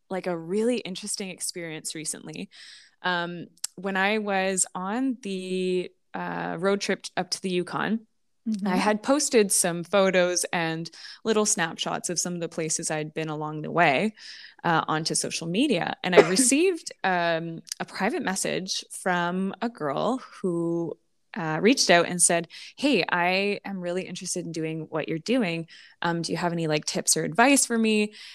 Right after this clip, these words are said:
Speaker 1: And we corresponded back and forth a little bit. I sent her, like, like, it was pages <laughs> long of recommendations of, like, the hikes to do. And,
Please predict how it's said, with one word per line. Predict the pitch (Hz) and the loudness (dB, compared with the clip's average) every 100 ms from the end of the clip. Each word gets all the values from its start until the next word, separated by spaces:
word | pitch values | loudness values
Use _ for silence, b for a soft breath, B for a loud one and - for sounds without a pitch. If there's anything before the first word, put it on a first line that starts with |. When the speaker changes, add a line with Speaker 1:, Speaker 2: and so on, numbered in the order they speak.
| - | 0
Speaker 1:
And | 214 | 2
we | 214 | 2
corresponded | 247 277 320 - 220 233 | 0 0 0 0 0 2
back | 170 170 | 2 0
and | 190 | -4
forth | 165 160 185 | -2 -4 -4
a | |
little | 175 175 | -2 -2
bit. | 175 170 | 0 0
I | 160 | 2
sent | - 170 165 | 2 0 -8
her, | 175 170 | -8 -6
like, | 143 147 - B B _ | -6 -8 -16 B B _
like, | - 165 175 | -4 -2 0
it | |
was | 160 | -2
pages | - - - 170 156 - | -2 -6 -4 -4 -4 -2
<laughs> | |
long | 180 233 294 | 6 8 8
of | 359 | 8
recommendations | 349 392 302 285 247 226 262 269 302 269 294 254 | 8 8 8 4 4 2 2 2 0 0 0 -2
of, | 202 180 | -6 -6
like, | 170 170 B 440 220 | -10 -8 B -8 -4
the | |
hikes | 185 269 254 - | 0 0 0 -2
to | 254 | -2
do. | 220 240 233 220 | -2 0 0 0
And, | 185 | -4